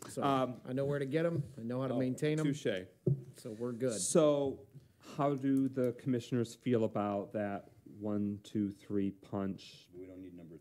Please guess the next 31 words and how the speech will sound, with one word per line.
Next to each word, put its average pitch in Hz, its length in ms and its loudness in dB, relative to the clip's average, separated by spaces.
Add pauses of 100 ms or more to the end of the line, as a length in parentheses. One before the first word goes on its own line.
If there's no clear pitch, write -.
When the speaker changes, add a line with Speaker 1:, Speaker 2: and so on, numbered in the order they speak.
Speaker 3:
three 85 160 -20
now, 73 60 -18 (160)
right? 80 80 -20 (320)
Speaker 2:
Well, 127 260 8
the 123 100 0
three, 170 340 2
it's, 127 340 0
it's - 200 -4
not 139 200 2
gonna 147 180 -2
say 127 280 -2
that 117 180 -6
the 110 80 -8
planning 127 500 -4
manager 143 460 -4
has, 139 320 -8 (140)
it's, 113 320 -10
you 113 80 -6
know, 101 160 -8
he's 113 240 -12
gotta 110 180 -6
sort 107 160 -6
of 101 80 -4
at 95 80 -8
the - 60 -20
staff 117 340 -8
level 123 160 -6
satisfy 127 540 -6
it. 127 100 -8 (300)
We're 110 120 2
clocking 120 540 -6